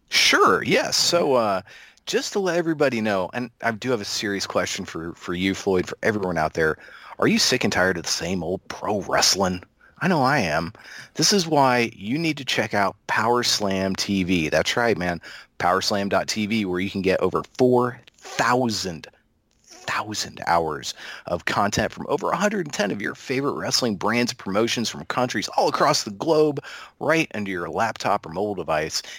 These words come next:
Speaker 1: If you use the, uh, code Social Suplex at checkout, you get one month free. That's one month free on us, the Social Suplex Network. I say us. I didn't have anything to do with it. I'm the guest here. I don't, I don't know.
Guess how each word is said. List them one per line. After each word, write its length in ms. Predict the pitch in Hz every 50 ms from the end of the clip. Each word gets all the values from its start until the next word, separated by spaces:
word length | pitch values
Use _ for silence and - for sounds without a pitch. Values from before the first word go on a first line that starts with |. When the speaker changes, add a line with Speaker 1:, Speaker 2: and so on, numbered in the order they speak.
| -
Speaker 1:
If 160 | - 85 76 92
you 60 | 95
use 180 | 95 95 87
the, 320 | - - 95 90 87 90 87
uh, 300 | 73 60 - 82 85 80
code 440 | - - - 92 92 92 87 - -
Social 440 | - - - 110 110 117 - 127 113
Suplex 520 | - - 139 143 - - 151 147 - - -
at 160 | - 80 - -
checkout, 440 | - - 135 143 - 147 139 139 -
you 120 | 101 101
get 200 | 92 95 - -
one 280 | 98 101 107 113 117 113
month 300 | 107 98 92 90 85 -
free. 460 | - - - 120 113 110 110 107 - - - - - -
That's 160 | - - -
one 160 | - 107 107 110
month 180 | 110 107 -
free 400 | - - - 110 101 101 98 95
on 220 | - - 90 87 -
us, 320 | - 90 92 92 - -
the 180 | - 92 87 85
Social 340 | - - 101 98 - - 95
Suplex 500 | - - 117 107 - 104 95 - - -
Network. 340 | 104 90 87 98 95 - - - - - - - _ -
I 40 | 95
say 260 | - - 95 82 78
us. 200 | 80 80 - - -
I 80 | - 110
didn't 160 | 117 110 90
have 100 | 95 90
anything 280 | 85 80 76 - 82 78
to 80 | 76
do 100 | 76 76
with 180 | 73 76 76 -
it. 120 | 80 73 - - - - - _
I'm 120 | 113 117 113
the 100 | 92 82
guest 360 | - - 69 - - - -
here. 260 | - 78 71 73 - - - - - -
I 60 | 120
don't, 180 | 110 95 - - - -
I 60 | 117
don't 140 | 98 85 67
know. 240 | - 71 71 71